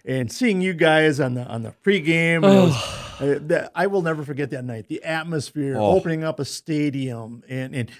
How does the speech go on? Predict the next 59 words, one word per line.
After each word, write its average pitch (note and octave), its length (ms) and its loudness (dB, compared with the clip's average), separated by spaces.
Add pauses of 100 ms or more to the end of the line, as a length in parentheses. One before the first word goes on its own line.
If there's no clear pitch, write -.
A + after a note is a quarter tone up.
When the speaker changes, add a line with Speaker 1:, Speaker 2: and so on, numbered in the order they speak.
(120)
Speaker 1:
seeing G3+ 340 0
you F#3 160 -2
guys D3+ 340 -4
all D3+ 260 -4
on C3+ 120 -6
the B2+ 60 -6
sideline. C3+ 400 -6
We're A#3+ 80 -6
family A#3+ 560 -4 (100)
Speaker 2:
We B2 140 2
are. G#2 280 2
Speaker 1:
down G3 260 -2
there. D#3+ 280 -4
Speaker 2:
It's E3 140 -2
Speaker 1:
And, D#3 80 -2
Speaker 2:
so A#2+ 200 4
fu-, - 200 -16
that's D3 320 0
a F#3+ 40 4
Speaker 1:
and D#3+ 60 4
Speaker 2:
great E3+ 180 6
way E3+ 80 6
to C#3 80 2
put C#3 200 2
it. G#2 100 2 (220)
I G#3 60 -6
Speaker 1:
Yeah. A#3+ 80 0
Speaker 2:
haven't D3 260 6
called C3+ 240 2
it - 100 -8
that G#2 180 0
before. A#2 220 0
But B2 60 0
that's G3+ 180 4
what G#3+ 160 6
it F#3+ 80 2
is. F#3 260 0 (580)
And, B2 180 2
and C3 140 4
you B2 80 4
look C3 360 0
back, D#3+ 320 2
and A2 80 0
it's - 140 -8
ten G2 240 -6
years. C#2+ 460 -16 (180)
That's D#3+ 160 2
Speaker 1:
Yeah. C#3 100 8
Speaker 2:
what D#3 80 6
happens D#3+ 380 2
when A2+ 120 0
this G2+ 140 2
Speaker 1:
That's, - 140 -2
Speaker 2:
ha- C3 80 0
Speaker 1:
that's D#3 180 4
crazy. G#2 520 -2 (180)
Speaker 2:
I B2+ 220 2
Speaker 1:
It C3 100 6
Speaker 2:
mean B2+ 280 2